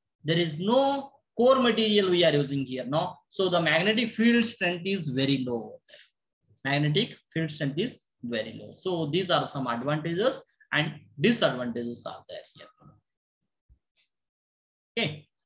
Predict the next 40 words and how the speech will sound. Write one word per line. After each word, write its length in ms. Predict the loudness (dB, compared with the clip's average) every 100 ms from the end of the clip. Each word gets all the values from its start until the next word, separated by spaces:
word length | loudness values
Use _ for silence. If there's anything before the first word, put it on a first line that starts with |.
| _ _ _
we'll 160 | -6 0
go 140 | 0
for 220 | 2 0 0
the 100 | -2
next 460 | 0 -2 -4 -12 -8
point, 360 | -4 -2 -4 -8 -6
that 180 | -6 -2
is 380 | -4 -4 -8 _ _ _ _ 2
case 260 | 4 4
one. 380 | 2 0 0 -8 -4
How 360 | -2 -2 -6 -12
there 200 | -2 2
are 200 | 4 2
three 240 | 2 2 4
cases 360 | 2 2 2
are 200 | 2 2
there. 280 | 2 0 0 -10 _ _ 0
Each 320 | 0 0 2
case, 280 | 2 2 0
for 220 | 0 2
first 300 | 2 0 -2
case 200 | -4 -2
we'll 160 | -4 -4
consider 360 | -6 -6 -2
as 240 | 2 2 2
ammeter 380 | 0 -2 -4 -4
connection, 520 | -4 -4 -2 -4 -4 _ _
second 400 | -6 -2 -2 -2
case 220 | -4 -2
we'll 160 | -4 -4
consider 360 | -4 -4 -2
as, 360 | 0 0 -2 -8
uh, 160 | -14 -14 -10 -2
voltmeter 480 | 0 0 -4 -6
connection, 460 | -4 -4 -4 -4 -2
third 240 | 0 0 0
case 180 | -4 -4
we'll 140 | -6
consider 380 | -4 -6 -4 -2
as 180 | -2 -4